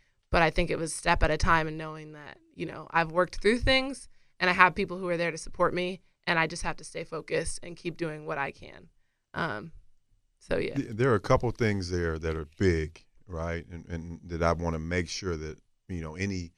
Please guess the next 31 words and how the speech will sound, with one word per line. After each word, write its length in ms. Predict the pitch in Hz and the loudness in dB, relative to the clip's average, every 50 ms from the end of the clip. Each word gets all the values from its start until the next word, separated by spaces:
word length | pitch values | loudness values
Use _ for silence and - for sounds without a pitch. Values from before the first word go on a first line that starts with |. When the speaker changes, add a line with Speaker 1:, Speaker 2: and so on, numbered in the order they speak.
| _ _ _ _ _ _ _ | _ _ _ _ _ _ _
Speaker 2:
young 280 | 87 85 87 87 85 | 0 0 2 2 0
person 520 | 80 - - 90 85 80 - - 82 78 78 | -2 -2 0 0 0 -2 -4 -8 -10 -12 -12
who 180 | 85 82 80 80 | -12 -12 -12 -12
aspires 600 | 78 - - - 85 85 82 80 80 80 78 - | -14 -4 0 2 2 2 2 0 -4 -6 -8 -12
to 80 | - | -14
be 200 | 82 76 87 82 | -12 -8 -8 -6
a 100 | 80 80 | -6 -8
college 380 | - _ - 92 82 82 82 80 | -10 _ 0 2 2 2 0 -2
student 300 | - - 90 82 80 78 | -6 -6 -6 -8 -8 -8
athlete, 540 | 80 80 78 78 - - 82 78 80 80 - _ _ _ _ _ _ _ _ _ | -10 -12 -12 -12 -12 -14 -14 -14 -16 -16 -18 _ _ _ _ _ _ _ _ _
uh, 200 | - 82 78 78 - | -2 -2 -2 -2 -2
any, 380 | - 98 95 95 90 82 80 - _ _ _ _ - | 0 0 2 2 0 -2 -4 -8 _ _ _ _ -2
you 100 | 95 82 | -2 0
know, 140 | 78 80 | 0 -4
parent 520 | - _ - - 92 90 87 85 82 78 87 | 6 _ 8 10 10 8 4 2 0 -2 -4
who's 400 | 87 87 85 80 78 78 - - | -6 -6 -6 -6 -8 -10 -14 -16
working 480 | 90 80 82 95 95 92 - 95 87 80 | -4 6 10 10 10 10 8 2 -2 -2
with 160 | 80 78 - | -4 -6 -6
young 200 | 92 85 82 82 | -6 -6 -6 -6
people 400 | - - 87 80 - - 78 - - _ _ _ _ _ _ _ | -4 -4 -4 -4 -4 -8 -12 -12 -14 _ _ _ _ _ _ _
that 120 | 90 80 | 0 2
aspire 380 | 82 82 - - 80 80 80 78 | 2 0 2 4 4 6 6 4
to 80 | 78 76 | 2 0
be 220 | 78 - - 85 | -4 -6 -4 0
a 40 | 80 | 0
student 300 | - - 87 80 80 80 | 2 2 0 -2 -2 -2
athlete. 380 | 82 82 82 82 90 87 85 85 | -2 -2 -2 0 0 0 0 0
And 140 | 85 90 110 | -2 0 2
one 180 | 147 160 151 | 4 4 6
of 140 | 139 120 104 | 6 6 6
'em 180 | 101 95 90 | 4 2 0